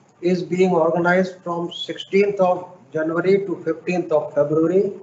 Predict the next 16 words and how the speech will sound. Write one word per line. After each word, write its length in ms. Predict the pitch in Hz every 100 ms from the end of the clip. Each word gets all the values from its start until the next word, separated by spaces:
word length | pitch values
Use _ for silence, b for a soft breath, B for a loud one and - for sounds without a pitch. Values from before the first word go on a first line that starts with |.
| - _ _ _ 147
with 260 | 208 214
enthusiastic 960 | 190 170 165 175 - 180 175 - 175 -
participation 960 | 165 160 160 - - 160 - 170 175 165 - - - -
of 380 | 147 160 165 - - - _ _ -
public 460 | 151 156 185 196 - - _ -
throughout 440 | 165 160 175 170
the 80 | 160
country. 480 | 143 143 131 120 - _ _ _ _ _ _ _ _ _ _ _ _ _ _ _ _
Like 400 | 151 175 202 -
previous 560 | 196 190 196 196 190 - 170
year, 440 | 175 185 - - - _ _ - 185
this 260 | 208 202
year's 380 | 190 190 190 - -
tagline 600 | 175 180 180 175 180 - - _ _ -
of 220 | 156 165
the 80 | 175